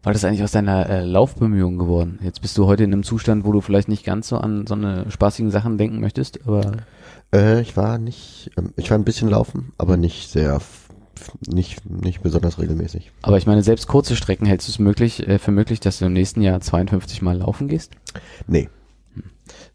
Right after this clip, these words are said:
Speaker 2: Aber ich könnte es mir natürlich vornehmen. Ich nehme mir vor, ich gehe im nächsten Jahr
Speaker 1: <laughs>
Speaker 2: zweiundfünfzig Mal laufen.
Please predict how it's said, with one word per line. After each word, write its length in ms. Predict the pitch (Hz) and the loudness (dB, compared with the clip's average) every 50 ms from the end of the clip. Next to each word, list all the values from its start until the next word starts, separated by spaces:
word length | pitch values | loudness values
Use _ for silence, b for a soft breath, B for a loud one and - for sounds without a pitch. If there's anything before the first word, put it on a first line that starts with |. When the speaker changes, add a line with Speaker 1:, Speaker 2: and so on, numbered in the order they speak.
| _ _ _ _ | _ _ _ _
Speaker 2:
Aber 140 | - 85 95 | -2 -2 -2
ich 80 | - | 0
könnte 160 | - 110 107 107 | 0 -2 0 2
es 20 | |
mir 60 | 107 | 0
natürlich 240 | 98 95 101 92 - | 0 0 0 -4 -8
vornehmen. 380 | - - 71 73 78 85 92 - | -8 -8 -8 -6 -8 -8 -10 -12
Ich 140 | - 95 113 | -10 -6 -2
nehme 220 | 131 147 151 143 | -2 0 0 0
mir 40 | 131 | 0
vor, 260 | - - 113 107 104 | 2 2 4 4 4
ich 140 | 107 - - | 2 0 -2
gehe 180 | - 101 95 87 | 0 2 2 2
im 80 | 85 | 2
nächsten 420 | 85 85 87 - - - 85 85 82 | 0 -2 -2 -4 -6 -8 -8 -6 -4
Jahr 260 | 80 78 82 82 82 | -4 -4 -4 -4 -4
Speaker 1:
<laughs> 100 | 160 - | -2 2
Speaker 2:
zweiundfünfzig 640 | 170 - - - - - - - - - - - - | 4 4 4 4 2 0 -2 -4 -2 -4 -4 -2 2
Mal 160 | 113 123 - | 4 4 4
laufen. 400 | - - - - - - - | 4 2 0 0 0 -2 -2